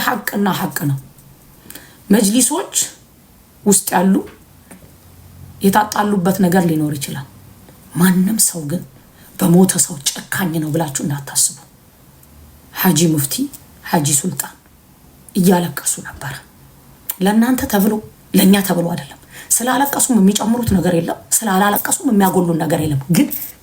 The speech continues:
ቀልብ ያዝናል፣ አይን ያነባል። ወንድማቸው ናቸው የሄዱት። ራሳቸውን የሚሰማቸው ብዙ ነገር ሊኖር ይችላል። እዛ ውስጥ አንገባም። እኛ የቀልብን አዋቂ አይደለንም። ሁላችንም እኮ የምንናገረው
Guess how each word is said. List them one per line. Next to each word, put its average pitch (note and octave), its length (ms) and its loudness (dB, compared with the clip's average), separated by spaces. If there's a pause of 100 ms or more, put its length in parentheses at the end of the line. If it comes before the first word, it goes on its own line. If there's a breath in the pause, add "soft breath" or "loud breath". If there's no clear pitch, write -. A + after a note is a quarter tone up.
ቀልብ G3+ 340 -2
ያዝናል፣ F3 480 0
አይን D#3 200 -2
ያነባል። C#3 400 -2 (380 loud breath)
ወንድማቸው G#3+ 800 4
ናቸው D3 320 -4
የሄዱት። F3 400 0 (1080 loud breath)
ራሳቸውን C#4+ 560 0
የሚሰማቸው E4+ 580 0
ብዙ - 220 -4
ነገር D4+ 240 4
ሊኖር F#3 240 0
ይችላል። - 320 -4
እዛ - 240 2
ውስጥ - 200 0
አንገባም። B3+ 420 2
እኛ E3 180 2
የቀልብን A#3+ 520 4
አዋቂ A3+ 320 2
አይደለንም። D#3+ 440 -4
ሁላችንም F5+ 600 0
እኮ C#4+ 140 2
የምንናገረው C4 720 4